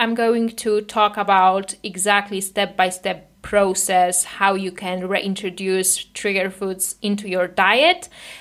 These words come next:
And I want to just tell you that you don't have to do it, right? Uh, I want you to still work on your mindset around trigger foods. I don't want you to, uh, to moralize food,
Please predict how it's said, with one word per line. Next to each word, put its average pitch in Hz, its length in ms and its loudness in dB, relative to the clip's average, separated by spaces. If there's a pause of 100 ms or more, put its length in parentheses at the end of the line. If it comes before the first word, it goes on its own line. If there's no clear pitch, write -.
(160)
And 214 400 2
I 202 140 2
want 202 260 0
to 196 160 -4
just 185 540 0
tell 196 280 2
you 269 220 -4
that 220 400 2
you 226 400 -4
don't 214 280 2
have 190 380 0
to 180 220 -4
do 175 320 -4
it, - 280 -10 (140)
right? 226 360 0 (500)
Uh, 196 300 2
I 214 100 0
want 285 400 0
you 262 100 -4
to 202 380 2
still 196 400 0
work 185 240 2
on 190 100 -2
your 180 140 0
mindset 196 640 0
around 185 280 -2
trigger 180 360 -2
foods. 240 360 0
I 196 100 2
don't 185 180 -2
want 190 200 -4
you 185 80 -4
to, 185 520 -2 (420)
uh, 190 140 2
to 190 180 -8
moralize 202 720 4
food, 202 500 0